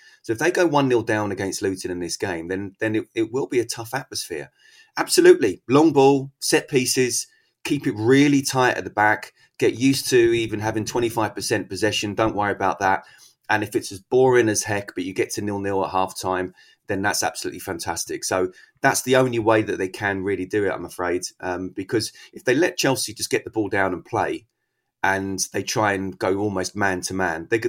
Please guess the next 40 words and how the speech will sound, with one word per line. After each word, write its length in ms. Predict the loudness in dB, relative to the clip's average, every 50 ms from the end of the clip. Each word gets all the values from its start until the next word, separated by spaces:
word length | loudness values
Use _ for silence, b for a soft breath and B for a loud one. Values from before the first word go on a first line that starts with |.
| -4 0
they 140 | 2 2 4
are 140 | 4 4 2
gonna 160 | 0 -2 -4
be 100 | -6 -8
picked 300 | -8 -8 -10 -8 -6 -6
off, 180 | -8 -8 -8 -12
because 240 | -8 -4 -4 0
this, 180 | 6 6 4 4 B B B B B B B -4
the 80 | -4
performances 640 | -2 -4 -6 0 2 4 4 4 2 0 -2 0 -2
have 160 | -2 -2 -2
not 360 | -2 4 4 4 4 4 2
been 180 | -2 -2 -2 0
bad. 320 | 0 0 0 0 -2 -6 -12
The 60 | -14
process 640 | -6 -2 0 0 0 0 0 0 0 0 0 -2 -2
is 260 | 0 0 0 0 0
there, 320 | -2 -2 0 0 0 0 -2
I 80 | -4
can 160 | -6 -8 -10 -6
see 240 | -6 -4 -4 -4
from 200 | -6 -8 -10 -12
Pochettino, 680 | -10 -10 -10 -10 -10 -12 -10 -6 -6 -6 -6 -6 -6 -8
and 100 | -6 -6
I, 40 | -8 -8 -8
I 60 | -6
don't 180 | -4 -4 -4 -2
always 220 | -2 -2 -2 0
like 220 | 0 0 0 0 -2
that 200 | -4 -6 -6 -4
word 200 | -4 -6 -6 -6
process 460 | -6 -4 -4 -4 -4 -6 -10 -10 -12
'cause 160 | -12 -12 -12
you 40 | -8
don't 200 | -6 -6 -4 -4
get 160 | -6 -8 -8
time 240 | -4 -4 -4 -4 -4
for 240 | -6 -8 -8 -8 -10
it. 60 | -12 _ b b b b b b b b b _ 0
But 260 | 0 0 0 0